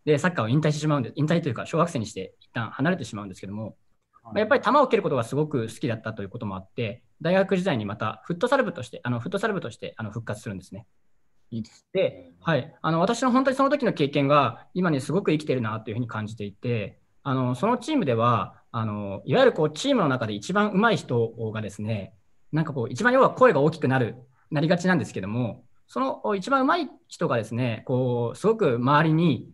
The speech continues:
Speaker 1: 耳を傾けてくれる方だった、あー、というのがあって、
Speaker 2: そうですね。
Speaker 1: すごく、はい。まあ、チームとして、えー、うまくいったなというふうに、あの、経験があります。まあ、そういった経験を通じて、やっぱりこう、スポーツで学べることっていうのはすごく多いなというふうに、えー、感じていて、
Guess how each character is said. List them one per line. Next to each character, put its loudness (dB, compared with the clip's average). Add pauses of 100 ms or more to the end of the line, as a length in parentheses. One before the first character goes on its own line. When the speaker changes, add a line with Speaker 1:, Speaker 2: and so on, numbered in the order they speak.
Speaker 1:
耳 4
を 2
傾 0
け 2
て -4
く -6
れ -2
る -6
方 -8
だ -10
っ -16
た、 -12 (280)
あ -2
ー、 -6
と -2
い 4
う 4
の 2
が 2
あ -2
っ -6
て、 -14
Speaker 2:
そ -4
う -4
で 2 (220)
す -20
ね。 -20
Speaker 1:
す 0
ご 2
く、 0
は 4
い。 0
ま 0
あ、 -4
チ -2
ー 4
ム 2
と 0
し -2
て、 4
え 4
ー、 2
う 4
ま 4
く -4
い -2
っ -16
た -6
な 2
と -4
い 0
う 0
ふ 0
う 2
に、 0
あ -4
の、 -4
経 -6
験 -4
が -4
あ -4
り -6
ま -6
す。 -16 (320)
ま -2
あ、 -4
そ 2
う 2
い 2
っ -12
た 0
経 -2
験 0
を 0
通 -4
じ -4
て、 2
や -2
っ -8
ぱ 0
り 0
こ 2
う、 2
ス -8
ポ 6
ー 6
ツ -10
で 2
学 2
べ 2
る 0
こ -6
と 0
っ -4
て -14
い -20
う -4
の 0
は -4
す -6
ご -2
く -2
多 -2
い 0
な -4
と -10
い -4
う -2
ふ 0
う 0
に、 -2
え -2
ー、 -4
感 -2
じ -12
て -6
い -8
て、 -2